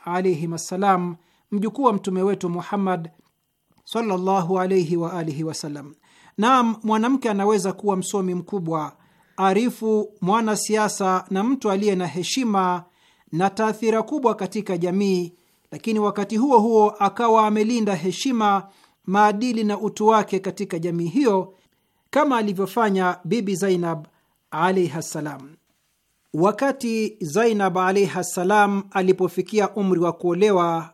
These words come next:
aliolewa na Abdallah bin Jafar, mtoto wa ami yake. Abdallah alikuwa na nafasi maalumu na safi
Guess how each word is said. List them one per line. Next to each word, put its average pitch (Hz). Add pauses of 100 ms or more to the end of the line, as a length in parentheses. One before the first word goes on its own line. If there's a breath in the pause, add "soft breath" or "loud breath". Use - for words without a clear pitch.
aliolewa 190
na 180
Abdallah 180 (120)
bin 180
Jafar, 170
mtoto 175
wa 165
ami 160
yake. 160 (460 soft breath)
Abdallah 262
alikuwa 214
na 190
nafasi 185
maalumu 185
na 180
safi 214